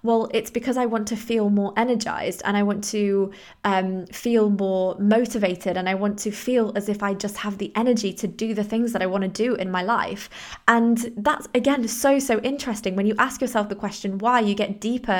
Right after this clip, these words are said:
into what you really, really want. And so if that's the why, right, to have more energy, um, to feel more vibrant, to, um, have the motivation to do the things that you want to do in life, well,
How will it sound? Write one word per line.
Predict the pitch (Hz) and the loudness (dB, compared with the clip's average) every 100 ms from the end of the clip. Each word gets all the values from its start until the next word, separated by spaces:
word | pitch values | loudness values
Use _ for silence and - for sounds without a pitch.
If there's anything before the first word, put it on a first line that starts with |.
| - | -2
into | 190 220 | -4 -4
what | 202 202 | -4 -2
you | 202 | -2
really, | 190 220 226 214 | 0 2 2 2
really | 202 196 185 | 2 0 -2
want. | 185 240 220 165 - - - - | -2 -2 -2 -6 -12 -16 -16 -4
And | 220 226 | -2 0
so | 240 220 220 214 - - | 2 2 2 -2 -10 -2
if | 240 240 | -2 -2
that's | 214 262 - | 0 0 0
the | - | -2
why, | 208 240 294 190 254 294 | 2 4 6 6 4 2
right, | 226 214 277 | 2 2 2
to | 262 | -2
have | - 233 226 | -2 -2 2
more | 214 220 - | 2 2 2
energy, | 208 208 208 214 214 208 208 - - | 2 2 2 4 4 2 -2 -12 -4
um, | 196 190 190 | -2 0 -2
to | - 208 | -4 -4
feel | - 220 | 2 6
more | 208 202 | 6 6
vibrant, | 196 214 226 214 214 208 208 202 - - | 4 4 4 4 4 6 4 0 -8 -4
to, | 226 208 196 190 190 196 - - | 2 2 2 2 0 -2 -10 -2
um, | 202 196 185 | 2 2 -2
have | - - 220 208 | -4 -4 -4 0
the | |
motivation | 208 208 208 214 233 233 | 2 4 4 2 2 2
to | 208 | 0
do | 208 202 | 0 0
the | 196 | 0
things | 214 208 | 2 0
that | - | 0
you | 196 | -4
want | 196 185 | -4 -4
to | 208 | -2
do | 202 | -2
in | 180 190 | -2 2
life, | 269 - 214 214 - - | 2 4 0 -4 -8 4
well, | 277 | 4